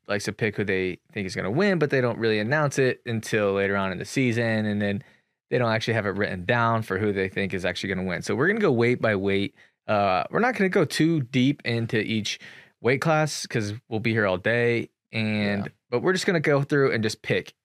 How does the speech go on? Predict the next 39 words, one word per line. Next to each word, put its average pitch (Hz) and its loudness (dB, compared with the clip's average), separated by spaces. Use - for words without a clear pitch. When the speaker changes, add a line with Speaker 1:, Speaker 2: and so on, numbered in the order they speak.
Speaker 1:
That 117 0
way 113 2
we 104 0
have 104 0
it 87 -8
written 87 -4
down. 76 -4
Speaker 2:
Our 85 -6
way 95 2
too 95 2
early 85 0
champion 85 -2
predictions. - -4
Speaker 1:
Yeah, 87 -6
exactly. 104 -4
All 202 4
right, 143 4
one 170 2
twenty-five. 120 0
I 110 -4
don't 202 2
think 196 4
that 190 2
he's 175 2
gonna 151 4
wrestle 139 2
majority 120 2
of 113 4
the 104 2
year, 98 2
but 95 0
I 101 0
think 131 0
Speaker 2:
Mm-hmm. 131 -2
Speaker 1:
he's 113 0
going 110 0
to 107 -2
win 101 0
it 98 -2